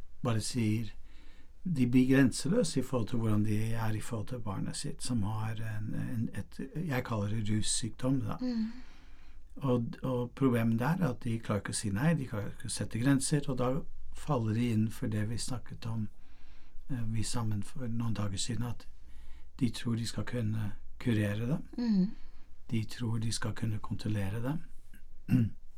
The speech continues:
Speaker 2: Og de tror at de er årsak til at de er som de er.
Speaker 1: Ja, ja. Og når de tre tingene kommer inn, da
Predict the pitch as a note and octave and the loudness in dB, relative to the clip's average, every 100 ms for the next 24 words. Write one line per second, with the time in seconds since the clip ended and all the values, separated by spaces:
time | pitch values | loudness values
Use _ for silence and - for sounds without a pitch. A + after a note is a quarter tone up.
0 | - A#3 B3 A#3 G3+ G3 G3+ G3 A3+ F#3+ | -2 0 2 2 2 2 2 2 2 2
1 | E3 - F3 F3+ - F#3+ F#3+ F#3 G3 F3+ | 2 0 0 0 0 0 0 0 0 2
2 | - F#3 F3 F3 - - - C3 - - | 4 4 4 2 -2 2 4 4 2 -4
3 | - - - - A#2 - - - - - | -6 -6 -4 0 0 0 -6 -6 -6 0
4 | - C3 C3 B2 A#2 C3+ C3+ C#3+ B2 A2 | 8 10 10 8 6 6 6 6 4 6
5 | B2 A2 A#2 - - - - - - A#2+ | 4 4 2 2 0 2 0 -2 4 4
6 | A2 E3+ C#3 - B2 | 8 6 6 4 -2